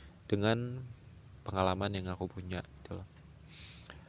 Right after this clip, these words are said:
Dan sekarang namanya bukan lagi Adnan bercerita,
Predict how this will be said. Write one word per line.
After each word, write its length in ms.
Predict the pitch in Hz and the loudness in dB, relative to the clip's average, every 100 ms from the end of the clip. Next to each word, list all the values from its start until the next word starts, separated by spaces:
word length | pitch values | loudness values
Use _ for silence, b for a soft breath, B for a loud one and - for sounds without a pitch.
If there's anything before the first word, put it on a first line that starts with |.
| B - - | B -16 6
Dan 160 | 107 107 | 8 8
sekarang 400 | 113 113 131 151 | 6 4 4 4
namanya 320 | 135 127 143 | 4 4 4
bukan 320 | 131 113 104 | 6 6 6
lagi 240 | 98 95 101 | 6 4 2
Adnan 240 | - 98 | 2 2
bercerita, 560 | 95 - 95 101 - | 2 2 2 2 2